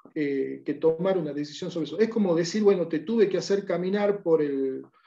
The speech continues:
por el, por el trampolín y sacarte del barco porque la verdad que tu comportamiento era el peor", ¿sí? Todo lo contrario, uno tiene que tratar de formar los equipos para que eso no pase,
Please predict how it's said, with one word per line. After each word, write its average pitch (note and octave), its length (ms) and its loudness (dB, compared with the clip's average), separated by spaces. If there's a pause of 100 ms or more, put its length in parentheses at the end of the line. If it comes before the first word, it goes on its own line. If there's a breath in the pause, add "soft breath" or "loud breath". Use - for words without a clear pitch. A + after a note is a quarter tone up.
(240 soft breath)
por D#3 220 4
el, C3+ 480 -4 (260)
por D#3+ 140 6
el C#3 100 0
trampolín F#3+ 460 4
y F#3+ 100 0
sacarte F3+ 560 -4
del D#3 140 0
barco F#3+ 320 0
porque C#3+ 300 -6
la C3+ 120 -4
verdad E3+ 220 0
que E3+ 80 -2
tu C#3 160 -10
comportamiento E3 800 -2
era E3 120 2
el C3+ 120 0
peor", D3+ 460 2 (280)
¿sí? D#3+ 400 -10 (380)
Todo B3+ 220 4
lo E3 100 4
contrario, F3 640 0
uno G#3+ 480 -2 (320 soft breath)
tiene G#3 200 -2
que D#3 100 -4
tratar E3+ 380 0
de F#3 80 0
formar G3 480 0
los F3+ 120 0
equipos G#3 340 -6
para C#3 180 -12
que G3 120 -2
eso F3+ 160 -6
no F3+ 160 -8
pase, F3 360 -6